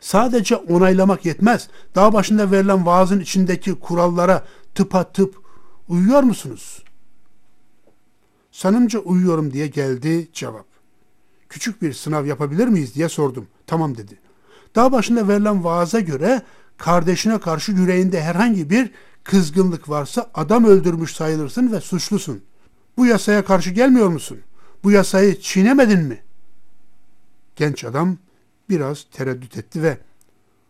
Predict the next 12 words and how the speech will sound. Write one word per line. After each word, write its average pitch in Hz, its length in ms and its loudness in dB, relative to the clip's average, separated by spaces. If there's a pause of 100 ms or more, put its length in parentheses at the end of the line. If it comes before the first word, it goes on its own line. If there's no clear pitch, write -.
(300)
"Bu 226 220 0
söz 190 440 0
biraz 165 280 0
serttir 156 440 -4
ama 190 240 2 (260)
yine 220 260 4
de 185 180 0
birini 185 220 4
öldürecek 175 520 0
kadar 185 340 0 (240)
kızmadım." 127 680 -4
dedi. - 200 -16